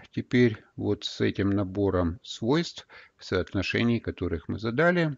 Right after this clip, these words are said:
мы создаём цикл. Это будет, скажем, точка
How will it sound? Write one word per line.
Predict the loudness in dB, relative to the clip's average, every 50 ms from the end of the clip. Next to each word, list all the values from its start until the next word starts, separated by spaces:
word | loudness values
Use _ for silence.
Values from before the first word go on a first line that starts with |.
| _
мы | -6 -4 -4 -4
создаём | -4 -4 -4 -2 0 0 2 2 2 0 -2
цикл. | -2 -4 -4 -4 -4 -4 -6 -8 -8 -10 -14 -20 -20 -20 -20 _ _ -4
Это | -4 -2 2 0 0
будет, | 0 0 -2 -2 -2 -2 -4 -4 -10 -20 -20 _
скажем, | -20 -12 -8 -6 -6 -4 -4 -4 -4 -4
точка | -4 -4 -4 -4 -6 -6 -6 -6